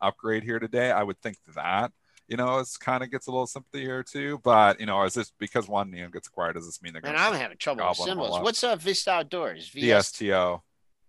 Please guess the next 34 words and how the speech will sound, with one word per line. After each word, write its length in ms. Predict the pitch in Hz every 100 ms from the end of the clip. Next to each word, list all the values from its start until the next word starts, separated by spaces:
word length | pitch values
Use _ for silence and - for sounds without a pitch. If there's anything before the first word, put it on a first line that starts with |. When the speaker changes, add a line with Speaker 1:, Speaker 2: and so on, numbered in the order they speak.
| _
Speaker 2:
Man, 280 | - 226 220 - - _
I'm, 340 | - 151 131 - -
I'm 220 | 143 135 -
symbolitis 920 | - 139 139 104 101 165 160 73 -
today. 400 | - 85 80 73 _ _ _ -
Yep, 200 | 135 - -
that's 160 | 117
getting 200 | - 104
a 60 | 95
little 160 | 92 87
bit 160 | 92
of 100 | 85
a 80 | 87
pop 300 | - 95 87
off 240 | 101 95 -
it. 200 | 113 - _ - -
Speaker 1:
But 140 | 127 123
that 220 | 123 120
also 240 | 110 -
got 160 | 98 90
a 40 |
rating. 400 | 87 87 82 82 -
Speaker 2:
And 260 | 240 277
so 160 | - 220
they, 200 | 196 196
they're, 220 | - 185 185
they're 200 | 175 170
big, 400 | - 208 214 214
uh, 420 | 196 185 180 170 - _ _
they're 160 | - 151 _ _ -
acquiring 500 | 139 - 269 208 190
big 220 | 165 190
stores, 440 | - 233 226 87 -
huh? 280 | 160 226